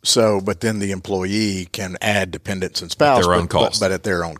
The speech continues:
Speaker 2: Yeah, it
Speaker 1: cost.
Speaker 2: comes through payroll deduction. That's exactly right.
Speaker 1: Okay.
Speaker 2: Um, uh, you know, that, that's an area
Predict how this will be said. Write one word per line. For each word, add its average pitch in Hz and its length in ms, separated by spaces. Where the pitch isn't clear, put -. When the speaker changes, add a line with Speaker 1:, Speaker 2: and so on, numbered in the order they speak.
Speaker 2:
Yeah, 87 80
it - 40
Speaker 1:
cost. - 120
Speaker 2:
comes 92 160
through 92 140
payroll 87 320
deduction. 71 420
That's 71 160
exactly 69 340
right. 58 260
Speaker 1:
Okay. 87 200
Speaker 2:
Um, 95 300
uh, 101 120
you 127 180
know, 92 140
that, - 300
that's 113 380
an 98 200
area 98 600